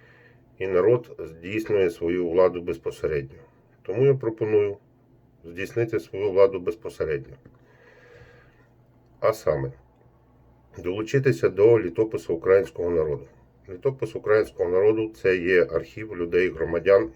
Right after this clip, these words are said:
і власників держави Україна. На ньому викладені вимоги, до яких ми всі можемо долучитися.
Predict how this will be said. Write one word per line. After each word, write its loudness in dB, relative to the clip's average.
і -14
власників -2
держави 2
Україна. -6
На 0
ньому 6
викладені 0
вимоги, 2
до -2
яких 0
ми 2
всі -4
можемо 2
долучитися. -8